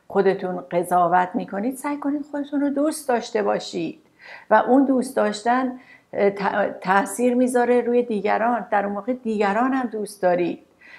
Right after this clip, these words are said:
بعد دیگه انتظاراتتون از آدما کم می‌شه، کینه و حسادت از وجودتون بیرون میره.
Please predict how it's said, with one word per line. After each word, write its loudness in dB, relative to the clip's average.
بعد -6
دیگه 0
انتظاراتتون 0
از -4
آدما -2
کم -4
می‌شه، -8
کینه 0
و 0
حسادت -2
از -4
وجودتون -2
بیرون -4
میره. -4